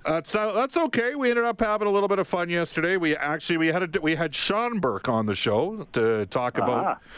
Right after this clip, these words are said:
Speaker 1: Well, we did a little bit of a Christmas theme yesterday with, uh, you know, guys that, you know, part of the hockey world. And actually, you were one of the drivers for this change, I think. Um, but, you know, sir, we had, we had Rob Brown on, Louis DeBrusque, and, uh, Sean Burke, and we talked, uh, about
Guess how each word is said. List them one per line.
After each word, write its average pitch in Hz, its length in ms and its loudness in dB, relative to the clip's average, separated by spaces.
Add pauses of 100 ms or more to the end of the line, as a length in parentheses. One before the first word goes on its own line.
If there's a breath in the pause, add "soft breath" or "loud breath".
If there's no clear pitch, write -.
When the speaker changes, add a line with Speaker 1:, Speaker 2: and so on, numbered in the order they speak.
(320 loud breath)
Speaker 1:
Well, 160 180 2
we 202 80 0
did 226 140 4
a - 20 2
little 214 160 2
bit 185 100 2
of 160 60 2
a 147 80 0
Christmas 147 460 -2
theme 107 280 -2
yesterday 90 500 0
with, 92 260 0
uh, 101 240 2
you 123 100 0
know, 113 180 0
guys 113 440 -2
that, 113 240 -4 (360 loud breath)
you 170 80 -2
know, 156 140 0
part 165 240 -2
of 175 60 0
the 160 100 2
hockey 170 320 -2
world. 147 340 2
And 185 220 -2
actually, 180 380 -2
you 190 160 2
were 381 120 2
one 240 140 2
of 214 80 0
the 175 80 0
drivers 175 540 -2
for 170 180 -2
this 147 220 -2
change, 226 520 -2
I 110 120 0
think. - 580 -6 (300 loud breath)
Um, 139 460 0 (300)
but, 143 280 -2
you 151 100 0
know, 147 140 0
sir, 165 320 -2
we 139 80 0
had, 127 140 0
we 131 100 0
had 117 100 -2
Rob 165 320 0
Brown 170 260 2
on, 151 220 0
Louis 160 160 2
DeBrusque, 135 680 0
and, 123 280 0
uh, 120 120 2
Sean 143 320 -2
Burke, 120 240 0
and 113 80 -2
we 117 120 0
talked, 131 360 -2
uh, 110 380 2
about 117 400 0